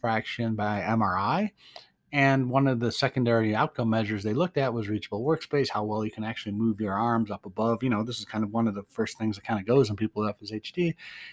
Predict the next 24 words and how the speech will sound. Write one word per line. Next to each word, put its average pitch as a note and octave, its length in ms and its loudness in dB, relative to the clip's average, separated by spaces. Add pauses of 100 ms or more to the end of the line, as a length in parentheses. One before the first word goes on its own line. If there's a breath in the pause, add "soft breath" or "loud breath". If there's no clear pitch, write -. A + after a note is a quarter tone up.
(160 loud breath)
and B2+ 100 0
show C3+ 140 6
some B2 240 4
improvement A2 420 0
up G2+ 160 -4
there. B2 300 0 (280 loud breath)
Now, E3 200 10
it F#3 120 8
was, F#3 200 2
you F#3+ 60 4
know, D#3+ 60 2
pretty, F3 280 8
<laughs> - 80 -14
pretty F3 200 12
small, D#3 380 8
pretty C#3 240 4
minimal, A2+ 420 0 (440 loud breath)
um, C3+ 200 6
but D#3+ 160 6
it, E3 120 4 (160)
it E3+ 40 -2
was F3+ 140 4
something, C4+ 320 0
right? C3 260 -2